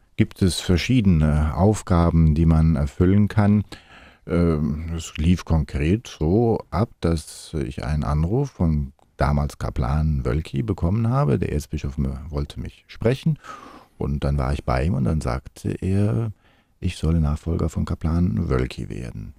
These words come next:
Ob ich mir das zutrauen würde. Und dann habe ich die Gegenfrage gestellt, ähm, ob er mir das denn zutrauen würde.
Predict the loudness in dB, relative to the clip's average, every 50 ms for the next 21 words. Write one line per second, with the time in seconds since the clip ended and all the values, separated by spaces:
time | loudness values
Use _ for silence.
0 | _ _ _ _ _ _ _ _ _ _ _ _ _ _ _ _ _ _ _ _
1 | _ _ _ _ _ _ _ _ _ _ _ _ _ _ -6 -4 -2 -2 0 0
2 | 2 2 2 2 2 2 2 2 2 0 -2 -4 -6 -8 -12 -14 -14 -14 -14 -16
3 | -18 -18 -20 _ _ _ _ _ _ _ _ _ _ _ _ _ _ _ _ _
4 | _ _ _ -20 -20 -20 -20 -20 -20 -20 -20 -20 _ _ -6 0 0 2 2 2
5 | 2 4 4 4 4 2 2 2 2 0 0 -2 -4 -4 -4 -2 -2 -2 2 2
6 | 2 2 2 0 -2 -2 -4 -2 0 0 0 0 -2 -2 -2 -4 -4 -4 0 2
7 | 4 4 6 4 2 0 -4 -12 -6 -2 0 0 0 0 -2 -2 -2 -4 -2 0
8 | 2 2 4 2 2 2 -2 -2 -2 -2 -4 -4 -2 -2 -2 -2 -2 -2 -2 -2
9 | -2 -2 -2 -4 -6 -6 -6 -6 -8 -12